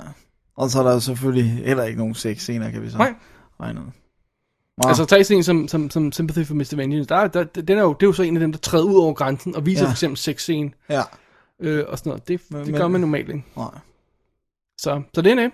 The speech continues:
Speaker 1: Så det er det.
Speaker 2: Tube,
Speaker 1: Ja.
Speaker 2: to tusind og tre er den fra, hvis man skal lede efter den. Det er igen, det, det er sådan kort,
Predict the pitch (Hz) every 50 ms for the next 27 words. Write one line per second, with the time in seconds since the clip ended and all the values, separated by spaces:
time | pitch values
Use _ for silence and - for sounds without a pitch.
0 | _ _ - - 190 185 196 202 214 220 214 - _ _ _ - - _ - -
1 | 269 294 339 339 - - - _ - - 220 240 226 285 240 - - - 277 277
2 | 285 277 269 247 214 233 226 - 240 240 240 233 196 190 208 220 240 233 214 208
3 | 208 - 247 233 214 - 202 180 185 185 180 160 - 175 165 156 - - 170 170
4 | 175 175 - - - - 190 202 196